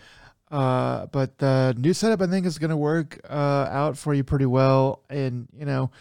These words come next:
it's just one, one step at a time. And, uh, hopefully just it all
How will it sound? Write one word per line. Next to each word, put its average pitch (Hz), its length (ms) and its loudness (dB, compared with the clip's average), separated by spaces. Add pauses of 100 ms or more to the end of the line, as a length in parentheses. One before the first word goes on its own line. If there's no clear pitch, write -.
(260)
it's 139 140 -10
just 139 260 -2
one, 139 580 0 (160)
one 139 140 -4
step 151 240 -2
at 151 80 -2
a 147 40 0
time. 147 600 2 (640)
And, 120 280 -2
uh, 127 520 2
hopefully 139 840 0
just 135 300 -4 (360)
it 135 80 -4
all 135 460 2